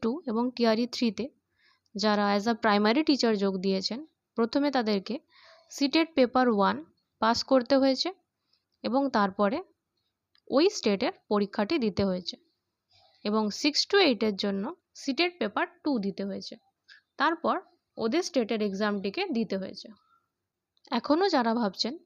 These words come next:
সিটেট দেবেন কি দেবেন না, তারা পশ্চিমবঙ্গের ক্ষেত্রে ভেবে দেখুন এখানে কোনো সুযোগ আছে কি না। এখানে সেরকম কোনো ডিএলএড বা বিএড করার পরে টিচিং রিলেটেড ফিল্ডে এখনও পর্যন্ত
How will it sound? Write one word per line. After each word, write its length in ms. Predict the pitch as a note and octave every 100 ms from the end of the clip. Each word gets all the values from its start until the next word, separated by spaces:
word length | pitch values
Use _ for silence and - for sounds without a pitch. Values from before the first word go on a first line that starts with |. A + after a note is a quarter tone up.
| _ -
সিটেট 380 | - A#3+ A#3+ A3 G#3+
দেবেন 240 | G#3 G#3+ G#3+
কি 80 | A3
দেবেন 320 | G#3 G3 F#3+
না, 80 | G3 - _ _ _ _ _ _ _ _ _ -
তারা 240 | G#3 G3 - _ _ _ _ _ -
পশ্চিমবঙ্গের 680 | C4 - F#4 F4 F4 E4+ E4
ক্ষেত্রে 280 | D4+ A#3+ A#3+
ভেবে 240 | A3 G3
দেখুন 300 | G3 G3 G#3+ D#4+ -
এখানে 320 | A#3 D4 D#4+
কোনো 220 | D#4 B3+ D4
সুযোগ 320 | - G#3 B3+ A3
আছে 160 | F#3+ G3
কি 140 | F#3+
না। 120 | G3 G#3+ _ - _ _ _ _ _ _
এখানে 280 | - A#3+ F#4+
সেরকম 400 | G4 C#4+ A3+ B3+ C4
কোনো 240 | A3 G3+ D4 - - _ _ _ _ -
ডিএলএড 500 | G3 A#3 B3+ C#4+ E4 G3
বা 80 | G3+
বিএড 360 | F#3+ G#3+ A#3+ A#3+ -
করার 300 | - G3+ G#3 G#3
পরে 200 | G#3+ F#3+ A3+ _ _ _ _ _ -
টিচিং 280 | C#4 C#4 F#4+ E4
রিলেটেড 360 | B3 G#3+ G#3 G#3+
ফিল্ডে 300 | - F#3+ F#3 D#4 _ _ -
এখনও 320 | G3 - E4+
পর্যন্ত 420 | F#4+ C#4 G#3+ G#3